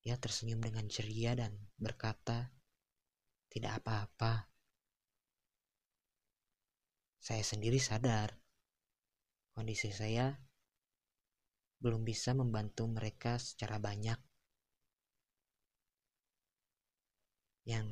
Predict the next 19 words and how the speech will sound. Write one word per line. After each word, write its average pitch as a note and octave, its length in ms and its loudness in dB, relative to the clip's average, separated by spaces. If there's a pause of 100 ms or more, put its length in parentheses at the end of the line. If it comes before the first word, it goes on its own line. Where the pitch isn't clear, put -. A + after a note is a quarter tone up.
(140)
bisa A2+ 240 -4
saya A2 240 2
lakukan G#2+ 320 0
saat A2 240 0
itu G#2+ 160 -2
hanya, G#2+ 480 -2 (1120)
ya, B2+ 80 6
melakukan A2+ 400 2
hal-hal G#2+ 320 0
kecil A#2 400 0
seperti - 400 -2
mengunjungi G#2 480 0
mereka A2+ 480 2
dan G#2 240 -4 (800)
membeli A2+ 400 4
apa G#2+ 240 0
yang G#2 160 0
mereka G#2 240 0
jual. G#2 480 2